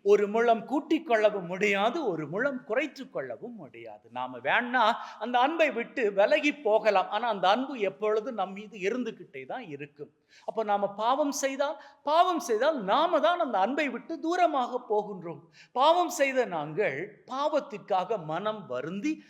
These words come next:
திருந்தி அவர்கிட்ட வந்தால் அந்த அன்பு நம் மீது இருந்துகிட்டே தான் இருக்கும். இல்லைன்னா என்ன? அந்த அன்பை நாம தான் மிஸ் பண்ணிப்போம். அந்த நிலை நமக்கு வேண்டாம்.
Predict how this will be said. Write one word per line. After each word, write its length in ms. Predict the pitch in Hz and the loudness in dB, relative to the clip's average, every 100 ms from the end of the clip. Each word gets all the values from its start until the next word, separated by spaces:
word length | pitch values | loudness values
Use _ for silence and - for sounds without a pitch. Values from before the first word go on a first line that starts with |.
| - - | -20 -4
திருந்தி 480 | 202 208 262 349 - | 0 2 0 -4 0
அவர்கிட்ட 600 | 208 214 - 233 - 214 | 2 2 0 -6 -2 -2
வந்தால் 380 | 160 170 302 330 | -2 -4 -4 -2
அந்த 240 | 269 160 | -4 -4
அன்பு 500 | 139 180 277 330 - - - | -2 -2 -2 -4 -6 -10 -12
நம் 220 | 156 170 | -8 -6
மீது 420 | 170 170 180 196 | -6 -6 -8 -10
இருந்துகிட்டே 840 | 214 143 143 156 143 151 139 113 107 | -12 -10 -8 -8 -10 -14 -20 -20 -18
தான் 220 | 147 185 | -18 -18
இருக்கும். 420 | 127 117 _ 123 | -20 -20 _ -16
இல்லைன்னா 600 | 143 202 165 131 151 113 | -12 -8 -8 -8 -10 -10
என்ன? 400 | 98 101 160 240 - - | -14 -6 -4 -4 -10 -8
அந்த 260 | 254 277 262 | -4 0 2
அன்பை 360 | 226 302 349 | 2 0 -6
நாம 420 | 220 180 302 359 | -4 -2 0 2
தான் 180 | 302 320 | 2 0
மிஸ் 240 | 208 - - | -4 -10 -8
பண்ணிப்போம். 500 | 208 202 196 190 151 - _ _ | -6 -6 -6 -8 -10 -14 _ _
அந்த 260 | 240 285 226 | -6 -2 -2
நிலை 300 | 160 180 254 | -2 -4 -4
நமக்கு 420 | 151 139 139 175 | -10 -12 -14 -16
வேண்டாம். 560 | 107 98 123 120 - | -14 -12 -4 -4 -4